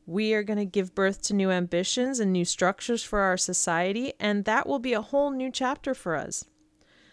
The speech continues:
So we will get through, uh, to that place with our compassion and our ability to love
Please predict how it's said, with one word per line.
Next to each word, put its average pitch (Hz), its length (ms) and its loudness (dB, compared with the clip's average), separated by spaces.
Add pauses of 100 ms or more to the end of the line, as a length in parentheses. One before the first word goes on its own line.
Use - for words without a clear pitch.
(160)
So 208 260 -2
we 214 240 -2
will 220 280 2
get 208 340 0 (260)
through, 233 600 2 (1600)
uh, 185 500 -2 (380)
to 220 160 0
that 208 320 2 (140)
place 240 640 0 (500)
with 208 300 0
our 214 240 4
compassion 208 800 0
and 202 160 0
our 185 120 2
ability 190 540 0
to - 200 -2
love 175 640 2